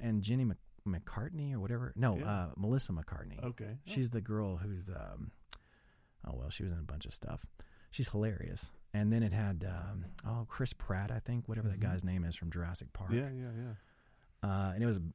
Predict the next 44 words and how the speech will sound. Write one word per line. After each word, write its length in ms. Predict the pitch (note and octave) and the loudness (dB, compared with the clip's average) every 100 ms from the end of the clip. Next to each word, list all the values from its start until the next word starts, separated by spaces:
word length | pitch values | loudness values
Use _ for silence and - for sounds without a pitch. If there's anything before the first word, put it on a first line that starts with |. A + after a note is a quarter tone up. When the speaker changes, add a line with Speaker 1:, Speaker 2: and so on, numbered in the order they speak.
| - | -6
Speaker 1:
I 60 | G2+ | -2
guess, 180 | E3+ - | -2 -2
probably 260 | - - - | -4 -2 0
eight 140 | G2+ | -2
years 180 | - - | -4 -6
old. 300 | - G2 - - - - | -4 -6 -6 -12 -18 2
It's 140 | F#3+ - | 4 4
a 60 | |
good 420 | B2+ - A2 F#2 F2+ | 2 4 2 4 0
movie. 460 | E2 - - F#2 - - | -4 -6 -8 -8 -10 0
It 120 | D3 C3 | 6 6
Speaker 2:
Huh. 60 | |
Speaker 1:
is, 120 | G#2+ - | 6 4
it 120 | A#2+ | 6
is 140 | A2 | 6
a 60 | G2 | 6
real 260 | F#2 F2 | 4 4
mind 260 | C#2+ C#2 F2+ | 2 -2 -4
twister. 380 | - - - E2 | -6 -8 -6 -2
You 100 | F2 | 0
should, 160 | G2 D#3 | 0 0
Speaker 2:
All 60 | |
right. 80 | C4+ - | -4 -4
Speaker 1:
you 100 | G2 | -2
should, 240 | F2 D2+ - - | -2 -6 -6 -4
you 60 | |
should 220 | G2+ E2+ F2 | -4 -2 -2
rent 160 | F2 | -2
it 80 | D#2+ | -4
and 100 | D2+ | -4
watch 260 | D#2 - - | -6 -6 -6
Speaker 2:
I'll 40 | |
Speaker 1:
it. 40 | A2 | -2
Speaker 2:
check 180 | A#2 A2 | 0 0
it 80 | |
out. 160 | C3 F#3+ - - | -6 -8 -10 -6
Speaker 1:
Yeah. 240 | G#2 - - - - - - C3+ | -4 -4 -8 -14 -16 -20 -6 -4
Okay. 220 | - F#2+ - - - | -4 -6 -10 -14 -12
Well, 240 | A#2+ G2+ F2+ - _ - | -6 -6 -6 -12 _ -8
I 40 | |
guess 180 | A2+ G#2+ | -4 -4
that's 200 | G2+ - | -4 -6
not 140 | F#2 | -4
why 80 | F2+ | -6